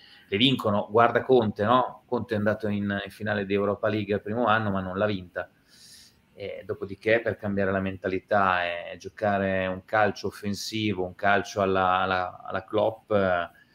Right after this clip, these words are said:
secondo me non è che puoi dargli tre anni e poi se non ha vinto nulla dopo tre anni lo puoi mandare a casa. C'è lì proprio una questione di, di tempo, di cambiare tutto.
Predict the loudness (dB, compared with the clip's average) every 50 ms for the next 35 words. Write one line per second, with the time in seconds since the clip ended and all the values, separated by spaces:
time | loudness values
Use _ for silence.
0 | _ _ _ _ _ _ _ -16 -16 -8 -4 -2 0 0 2 2 2 2 2 0
1 | 0 -2 -2 0 2 2 2 2 2 0 2 4 4 2 2 2 0 -2 -2 -2
2 | -2 0 2 2 2 2 2 0 0 0 -2 -2 -2 0 0 -2 -2 -2 -4 -2
3 | -2 0 0 0 0 -2 -2 -4 -4 -4 -4 -2 -2 0 0 0 0 0 -2 -2
4 | -4 -6 -6 -6 -4 -2 -2 0 0 0 -2 -2 -4 -4 -4 -4 -4 -4 -4 -4
5 | -2 -2 -2 -2 -4 -4 -4 -6 -6 -4 -4 -6 -8 -12 -14 -14 -12 -10 -8 -6
6 | -6 -4 -6 -6 -6 -8 -10 -10 -10 -12 -14 -16 -14 -12 -12 -10 -10 -12 -12 -14
7 | -14 -16 -16 -18 -20 -20 _ _ _ _ _ _ _ _ _ _ _ _ _ _
8 | -20 -12 -6 -2 -2 0 0 0 -2 -4 -4 -4 -4 -4 -2 -2 -2 -2 -4 -6
9 | -6 -8 -8 -10 -14 -14 -14